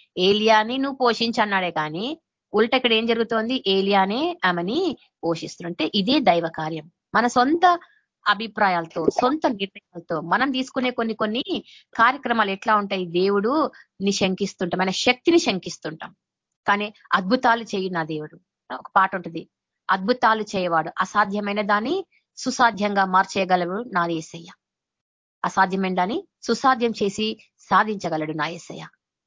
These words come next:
So ఆ స్త్రీకి ప్రత్యక్షంగా ఆమె ఒక ప్రాక్టికల్ లెసన్ అన్నమాట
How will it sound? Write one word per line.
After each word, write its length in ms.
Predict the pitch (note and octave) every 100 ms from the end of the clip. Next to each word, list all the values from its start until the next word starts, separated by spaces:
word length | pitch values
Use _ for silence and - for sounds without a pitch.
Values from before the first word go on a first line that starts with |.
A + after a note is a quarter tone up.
| -
So 60 | -
ఆ 60 |
స్త్రీకి 600 | F#3+ - B3+ D4 C#4 C#4 C#4
ప్రత్యక్షంగా 760 | G3+ A#3 A3+ - A#3 A#3+ D#4 -
ఆమె 80 | G3
ఒక 100 | G3+
ప్రాక్టికల్ 560 | G3 A3 - - C#4+ C4+
లెసన్ 240 | A3+ G#3
అన్నమాట 240 | F#3+ F3